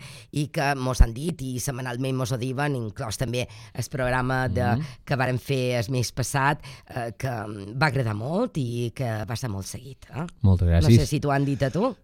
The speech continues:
Speaker 2: No, no m'ho han dit, jo no havia rebut res, t'ho volia demanar
Speaker 1: Mhm.
Speaker 2: avui, però per això estem, precisament per
Speaker 1: Sí.
Speaker 2: fer arribar eines a la gent que els hi siguin útils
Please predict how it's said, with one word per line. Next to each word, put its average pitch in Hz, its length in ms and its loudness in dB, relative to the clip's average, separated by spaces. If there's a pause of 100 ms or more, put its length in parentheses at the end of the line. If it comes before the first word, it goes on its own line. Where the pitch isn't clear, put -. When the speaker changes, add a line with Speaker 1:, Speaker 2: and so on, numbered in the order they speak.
(120)
Speaker 2:
No, 131 160 10
no 147 100 10
m'ho 139 80 10
han 143 80 10
dit, 127 120 8
jo 139 160 8
no 165 80 6
havia 143 160 6
rebut 113 220 6
res, 139 220 10
t'ho 131 120 10
volia 113 280 8
demanar 107 280 6
Speaker 1:
Mhm. - 100 6
Speaker 2:
avui, 139 120 10
però 107 500 6 (140)
per 127 120 12
això 135 120 8
estem, 120 380 4
precisament 113 560 4
per 117 160 10
Speaker 1:
Sí. - 80 8
Speaker 2:
fer 131 100 12
arribar 131 400 10
eines 131 220 8
a 123 200 4
la 131 60 2
gent 139 160 2
que 135 80 2
els 107 80 4
hi 104 60 4
siguin 151 280 6
útils 170 500 4